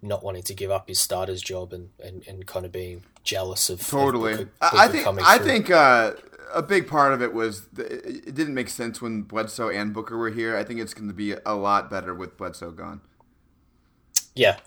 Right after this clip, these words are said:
Speaker 1: I, I, I can agree with that.
Speaker 2: Okay, so before we finish this up, we're gonna turn to our last segment. It's gonna be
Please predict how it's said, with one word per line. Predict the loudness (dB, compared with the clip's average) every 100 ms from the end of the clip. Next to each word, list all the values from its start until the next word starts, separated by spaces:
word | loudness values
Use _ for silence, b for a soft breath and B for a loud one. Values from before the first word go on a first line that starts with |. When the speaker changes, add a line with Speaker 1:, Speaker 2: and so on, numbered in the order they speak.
| -6
Speaker 1:
I, | -4 -4 -4 -6 -4
I, | -6
I |
can | -6 -8
agree | -8 -6 -6
with |
that. | -8 -10 b b b b b -2
Speaker 2:
Okay, | 2 0
so | 2 2
before | 2 -2 -4 -2
we | 0 -2
finish | -4 -16 -6 -2 -2 -2 -6
this | -8 0
up, | 2 2
we're | 0
gonna | -2 -4
turn | -4 -6 -6 -6
to | -6 -2 0
our | 2
last | 2 2 2 0
segment. | -4 -4 -6
It's | -8
gonna | -8 -6
be | -4 -2